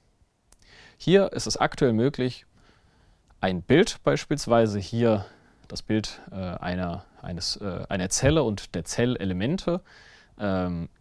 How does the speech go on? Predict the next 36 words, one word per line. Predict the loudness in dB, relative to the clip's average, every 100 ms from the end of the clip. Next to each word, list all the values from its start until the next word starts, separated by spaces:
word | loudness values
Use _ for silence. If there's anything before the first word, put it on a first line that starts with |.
| -4
direkt | -2 -2 -4 -8
in | -4
einen | -4 -4 -2
Chatbot | -4 0 -2 -2 -6
quasi | -6 -4 -2 -2
mit | -2
einzugeben | 0 0 -2 0 2 0 0
und | -2 -4 -6 -6
dann | -4
auch | -4 -2
weitere | 0 -2 -4
Fragen | -8 -4 0 0
direkt | -2 -6 -10
dazu | -10 -10
zu | -12
stellen. | -12 -12 -14 -16 _ _ -18
Das | -10 2
heißt, | 2 2 -6 -20 -20 _ _ _
ja, | -12 -10 -4
das | -2 4
war | 4
auch | 4 -2
schon | -2 -2
vorher | 0 2 2 2 0 -4 _
hier | -6 -2 -2
und | 0
da | 0 2
mit | 0 -2
einigen | 0 0 0
Modellen | -2 -4 -4
möglich, | -2 -2 -4 -6
aber | -4 -4
mittlerweile | -4 -2 -2 -4
gibt | -8 -10
es | -8
viele, | -4 -2 -4